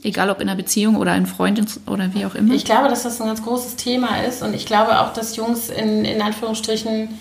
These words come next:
Speaker 2: also das hat so zwei Aspekte. Das eine ist, dass Jungs tatsächlich natürlich auch irgendein Bild entwickeln in ihrem Kopf,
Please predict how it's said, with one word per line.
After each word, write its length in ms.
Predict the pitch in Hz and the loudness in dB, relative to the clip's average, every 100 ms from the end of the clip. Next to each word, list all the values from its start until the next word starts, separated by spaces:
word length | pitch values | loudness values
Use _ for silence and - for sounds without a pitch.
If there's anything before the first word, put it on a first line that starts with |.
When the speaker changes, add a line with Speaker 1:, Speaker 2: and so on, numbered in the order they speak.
| - - | -14 -4
Speaker 2:
also 180 | 220 226 | 0 2
das 200 | 247 269 | 4 2
hat 120 | 254 | 0
so 100 | 220 | -2
zwei 240 | - 220 | 2 2
Aspekte. 420 | 214 - 214 214 | 2 0 -4 -4
Das 180 | 208 208 | -4 -4
eine 300 | - 214 220 | -2 -2 -2
ist, 180 | 208 - | -4 -6
dass 160 | 214 - | -8 -4
Jungs 200 | 214 - | -4 -4
tatsächlich 640 | 214 - 214 226 214 - - - - - - - | -6 -6 -6 -2 -2 -2 -14 -20 -20 -20 -20 -4
natürlich 500 | 220 214 226 214 - | 0 2 2 0 2
auch 280 | - 302 - | 2 2 2
irgendein 680 | 208 208 208 208 196 - - 185 | 2 2 0 -2 -2 -4 -6 0
Bild 320 | 220 226 - | 2 2 0
entwickeln 440 | 202 226 226 214 | -2 -2 -2 0
in 100 | 196 | 0
ihrem 220 | 190 185 185 | 0 -2 -2
Kopf, 240 | 214 | -4